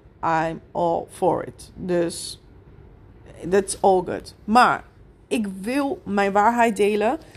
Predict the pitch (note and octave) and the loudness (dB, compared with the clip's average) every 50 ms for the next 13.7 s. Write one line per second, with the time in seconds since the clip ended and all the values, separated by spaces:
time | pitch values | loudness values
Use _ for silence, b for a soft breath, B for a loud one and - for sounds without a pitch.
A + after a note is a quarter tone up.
0 | B B B B B B - - G3+ G3 F#3+ F3+ F3+ F#3 F3+ G3 G#3+ A3 B3 C4 | B B B B B B -6 -2 0 0 0 0 0 0 2 4 4 4 4 2
1 | A#3+ A#3 A3 A3+ A3 A#3 A3 A3+ B3 D#4 E4 - - - - - - - - - | 2 2 2 2 2 0 0 0 0 -2 -4 -8 -12 -18 -20 -20 -20 -20 -20 -16
2 | - - C#4+ C#4+ C4+ B3 G3+ F#3 F#3 F#3+ - - - - - - _ _ _ _ | -8 -4 0 2 2 2 2 0 -6 -12 -18 -20 -20 -20 -20 -20 _ _ _ _
3 | _ _ _ _ - - - - - - - - - - A3 G#3 G3 G3 F#3 F#3 | _ _ _ _ -20 -20 -20 -20 -20 -20 -20 -16 -6 -2 0 2 2 4 2 2
4 | F#3 F3+ F3+ F3+ F3+ F3 - - B B B B B B B B B B B B | 0 -2 -4 -6 -8 -10 -12 -18 B B B B B B B B B B B B
5 | B B - - - - - - - - - - - - - - G#3+ A3+ G#3 A3+ | B B -20 -20 -20 -20 -20 -20 -20 -20 -20 -20 -20 -8 -2 2 2 4 4 4
6 | A3+ D4 A#3+ C#4 C4 B3+ G#3 A3 - - G#3 G#3+ A3 A#3 B3 B3+ C4 C#4 C#4 C#4 | 2 2 0 0 0 0 -2 -4 0 2 4 6 6 6 4 2 0 -2 -4 -6
7 | - - - - A3 G#3+ - G#3 F#3+ F3+ G3+ G#3+ A#3 B3+ D#4 D#4 D4 - - - | -10 -12 -8 -8 -6 -6 -4 -4 -4 -4 -2 -4 -2 -2 -4 -6 -6 -10 -16 -8
8 | - - A3 G3 G3 G3+ G3+ G3 G3 G3+ G#3 - G3+ F#3 F#3+ F#3+ - G3+ - - | -4 -4 -2 0 2 2 2 2 2 0 -2 -2 -6 -6 -4 -4 -4 -6 -8 -10
9 | - - - - G3+ G3+ A#3+ D4+ D#4 - - - - - - - B B B B | -20 -8 0 2 4 4 4 4 0 -4 -6 -14 -14 -14 -18 -20 B B B B
10 | B B B B B B B B - - - G#3+ G#3+ G#3 G#3+ G#3 G#3 G#3 G#3 G3+ | B B B B B B B B -14 -6 -2 0 0 2 2 2 0 0 -2 -4
11 | G3+ G#3+ A3 G#3+ - _ - - - - - - - - - - - - - - | -4 -6 -8 -10 -12 _ -20 -20 -20 -20 -20 -20 -20 -20 -20 -20 -20 -20 -20 -20
12 | - - - - - - - A3 B3 A3+ F#3+ D#3+ - - - - A#3 A#3+ A#3+ A#3 | -20 -20 -20 -20 -14 -4 0 2 4 4 4 2 0 -2 -4 -2 0 2 2 0
13 | B3+ A3+ A3+ A#3+ B3 A#3+ A#3 A3+ A3 G#3 G#3 G#3+ - | 0 -2 0 2 2 2 4 2 2 2 0 -2 -4